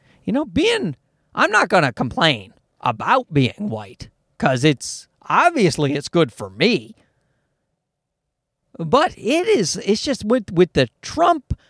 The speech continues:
and the Brexit and stuff, like, there are so, to see people's true colors, <laughs> no pun intended, 'cause they're white. There are no, they,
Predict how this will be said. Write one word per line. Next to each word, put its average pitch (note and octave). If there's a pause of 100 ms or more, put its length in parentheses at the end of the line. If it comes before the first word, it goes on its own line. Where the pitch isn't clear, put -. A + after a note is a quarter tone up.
(200)
and E3+
the C#3
Brexit B3+
and A3
stuff, C4
like, B3
there C5 (100)
are A3
so, - (1000)
to A#3+
see E4+
people's D4+
true A#3
colors, G#3
<laughs> -
no G#3+
pun A3
intended, G#3+ (160)
'cause A3
they're B3
white. -
There B3+
are G#4+
no, G#3+ (180)
they, A#3+